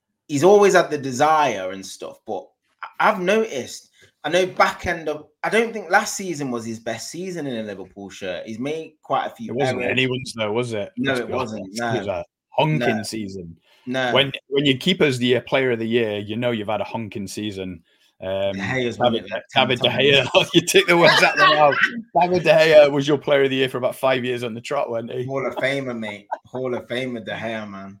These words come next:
Speaker 1: But yeah, Robertson, like, he's been a little bit up and down quite recently, but he's still a quality
Speaker 2: But again,
Speaker 1: player.
Speaker 2: again, he's, he's not getting played,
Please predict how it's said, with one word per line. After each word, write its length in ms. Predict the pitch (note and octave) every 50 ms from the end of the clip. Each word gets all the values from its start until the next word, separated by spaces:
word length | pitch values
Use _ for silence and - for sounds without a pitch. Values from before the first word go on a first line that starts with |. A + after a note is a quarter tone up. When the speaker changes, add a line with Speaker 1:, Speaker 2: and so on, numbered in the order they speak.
| _ _
Speaker 1:
But 180 | - B2+ A#2+ A#2
yeah, 280 | C#3+ D3+ D3+ C#3 B2 C3
Robertson, 640 | F3 F#3+ - F3+ F3+ C3 - - C#3+ C#3 C3 C3
like, 380 | B2+ B2 A#2+ A#2 - - _ _ _ -
he's 80 | C3+ C#3+
been 220 | B2 E3+ F3 F3+
a 40 | F3+
little 200 | F3+ F3+ E3 D#3
bit 120 | E3+ D#3 -
up 160 | D3+ D3 - C#3+
and 120 | C#3 C#3
down 280 | C#3+ C#3 C#3 C3 B2 A2+
quite 260 | - G2+ F2 - -
recently, 500 | G2 G2+ F#2+ - F2 E2 _ C#2+ F2+ F2+ -
but 180 | F#2 F#2+ - - _ _ _ _ _ _ _ _ _ _
he's 100 | - -
still 220 | - - D4 B3+
a 60 | E3 -
quality 380 | - - B2+ A2 G#2+ - - - -
Speaker 2:
But 60 | -
again, 280 | - C4+ C#4+ C4+ F#3 C#3+
Speaker 1:
player. 100 | C#3+ -
Speaker 2:
again, 300 | C#3+ D3 - A3 B3 A#3
he's, 340 | F#3+ G#3 C4 F4 E4+ - -
he's 220 | - F#3 A3 C4 -
not 220 | C4+ A3+ E3 B2+
getting 220 | - - - F3
played, 420 | E3 - D#3 - - D#3+ B2 -